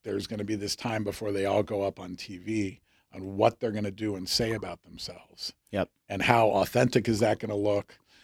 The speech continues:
Speaker 1: How compelling is that gonna be?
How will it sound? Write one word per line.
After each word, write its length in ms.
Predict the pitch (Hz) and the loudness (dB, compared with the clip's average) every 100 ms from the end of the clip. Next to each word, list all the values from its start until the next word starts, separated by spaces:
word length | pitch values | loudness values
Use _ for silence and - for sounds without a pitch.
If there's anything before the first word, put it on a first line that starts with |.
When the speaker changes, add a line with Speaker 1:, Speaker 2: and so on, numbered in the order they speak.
| _ _ | _ _
Speaker 1:
How 220 | 110 95 - | -2 -2 -2
compelling 640 | 117 104 - - 120 120 110 | -4 -2 2 4 6 4 4
is 180 | 104 98 | 2 0
that 200 | 101 - | 0 -2
gonna 180 | 101 | -10
be? 400 | 95 92 87 92 | -8 -6 -6 -6